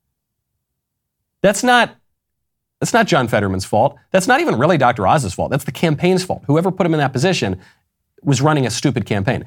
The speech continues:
And Fetterman's been hammering him on it. And now Oz is getting angry, and Oz responds and says, "If John Fetterman had ever eaten a vegetable in his life, then maybe he wouldn't have had a major stroke and wouldn't be in the position of having to lie about it constantly." That was the senior communications advisor to the Oz campaign.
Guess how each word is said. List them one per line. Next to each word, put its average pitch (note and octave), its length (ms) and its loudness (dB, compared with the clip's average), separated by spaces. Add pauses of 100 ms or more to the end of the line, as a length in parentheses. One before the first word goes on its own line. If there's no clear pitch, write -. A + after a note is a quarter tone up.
(140)
And A2 120 -2
Fetterman's F#3 440 0
been D#3+ 100 0
hammering G#2 380 2
him F2 80 -2
on E2+ 160 -2
it. A#2 80 -4 (200)
And - 60 0
now E3+ 160 4
Oz E3 260 2
is E3 120 0
getting B2 240 0
angry, G2 340 0
and D3+ 100 0
Oz C3+ 220 2
responds G#2+ 400 -2
and A#2+ 100 -2
says, G#2+ 260 -2 (220)
"If A2 160 0
John F#3 300 2
Fetterman D3+ 380 0
had C3 100 0
ever C3+ 240 2
eaten C3 260 -2
a G#2 60 0
vegetable A#2+ 500 0
in A#2 60 0
his A2 180 -2
life, F#2 360 0 (180)
then G#2+ 160 2
maybe A#2+ 240 2
he A#2 80 0
wouldn't A#2 240 0
have G#2+ 100 -2
had G#2+ 140 2
a G2 60 0
major G#2 320 0
stroke F#2+ 440 0
and F2+ 140 -2
wouldn't G#2 220 0
be G2 80 0
in F#2+ 80 0
the F2+ 40 -4
position F#2 440 -4
of F2 60 -6
having F#2+ 220 0
to F2+ 60 -6
lie F#2 220 2
about F2 200 -2
it - 80 -8
constantly." G2 640 -6 (320)
That F#2 100 0
was F2+ 140 0
the - 80 -8
senior G2 260 0
communications F#2 600 -2
advisor D2+ 400 -4
to E2+ 100 -8
the E2+ 80 0
Oz A2 220 2
campaign. - 420 -12